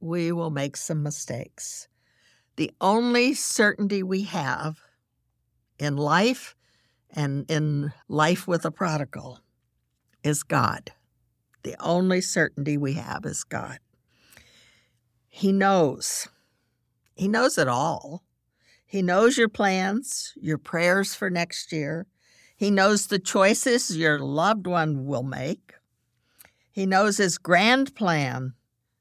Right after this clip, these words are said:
and how this all works together. He doesn't just know, though, he cares. He looks at them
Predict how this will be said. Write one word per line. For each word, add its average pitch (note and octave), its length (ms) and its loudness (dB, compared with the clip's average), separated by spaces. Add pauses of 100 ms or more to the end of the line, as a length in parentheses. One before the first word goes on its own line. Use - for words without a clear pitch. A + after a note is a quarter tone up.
(580)
and C#3+ 120 -2
how D#3+ 200 0
this D3+ 260 -2
all D3+ 220 0
works C#3 400 -2
together. D3 600 -6 (1800)
He G3 140 -2
doesn't C4+ 220 4
just C#4 280 -2
know, F#3 340 4
though, C#3 320 2
he E3+ 180 -4
cares. - 920 -6 (800)
He G3+ 140 -4
looks G3 380 0
at E3 240 0
them G3+ 320 2